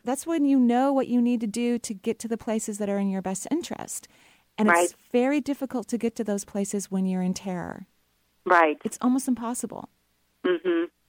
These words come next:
Speaker 1: So I think if you can say something like that to yourself with the word consciousness, it will free you up. It's very different than, <gasps> "I have to get out of this or things aren't gonna work out,"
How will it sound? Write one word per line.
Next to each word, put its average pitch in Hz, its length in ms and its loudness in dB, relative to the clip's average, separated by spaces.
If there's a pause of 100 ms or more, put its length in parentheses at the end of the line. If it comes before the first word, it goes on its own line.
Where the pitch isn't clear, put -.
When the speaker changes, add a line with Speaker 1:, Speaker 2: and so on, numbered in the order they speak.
(160)
Speaker 1:
So 247 140 0
I 233 80 4
think 277 240 -4
if 330 80 -6
you 320 80 -2
can 262 160 -2
say 233 240 -2
something 226 480 -2
like 190 240 -4
that 170 240 -6
to 233 120 -8
yourself 220 460 -4
with 190 140 -6
the 180 80 -6
word 175 240 -4
consciousness, 202 600 -6
it 185 80 -2
will 175 160 0
free - 280 -6
you 170 240 -2
up. - 300 -4
It's - 160 -6
very 208 220 2
different 208 340 0
than, 170 180 2
<gasps> - 20 -6
"I 294 680 0
have 196 200 4
to 214 60 4
get 214 140 6
out 247 140 6
of 233 80 6
this 247 200 4
or 233 60 4
things 247 260 4
aren't 233 160 2
gonna 247 140 6
work 240 260 2
out," 254 480 -4